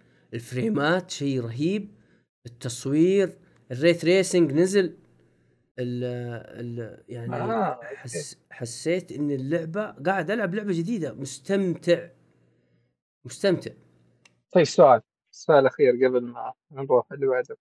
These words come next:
Speaker 1: اتفضل.
Speaker 2: هل نقدر نقول إن Dying Light two أفضل من Dying Light one؟
Speaker 1: في كل شيء؟ لا.
Speaker 2: يعني بغض الن-، آه، يعني الحين مثلا إذا واحد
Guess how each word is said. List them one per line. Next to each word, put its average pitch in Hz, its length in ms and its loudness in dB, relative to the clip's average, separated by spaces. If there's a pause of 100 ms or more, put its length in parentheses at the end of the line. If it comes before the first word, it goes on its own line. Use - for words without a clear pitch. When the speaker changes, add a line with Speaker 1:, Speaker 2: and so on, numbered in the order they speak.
(180)
Speaker 1:
اتفضل. 120 340 -8 (680)
Speaker 2:
هل 220 240 8
نقدر 202 240 8
نقول 185 400 0
إن 151 320 4
Dying 156 280 4
Light 151 320 8
two - 220 -4
أفضل - 260 -8
من 151 140 -10
Dying 156 260 0
Light 160 360 -6
one؟ 175 80 -10 (120)
Speaker 1:
في - 140 -12
كل 180 220 -2
شيء؟ 269 320 -4
لا. 127 160 -6
Speaker 2:
يعني 160 160 2
بغض 170 380 4
الن-، 185 640 0 (240)
آه، 139 220 -2 (200)
يعني 175 220 4
الحين 196 300 8
مثلا 165 280 6
إذا 147 260 6
واحد 180 540 8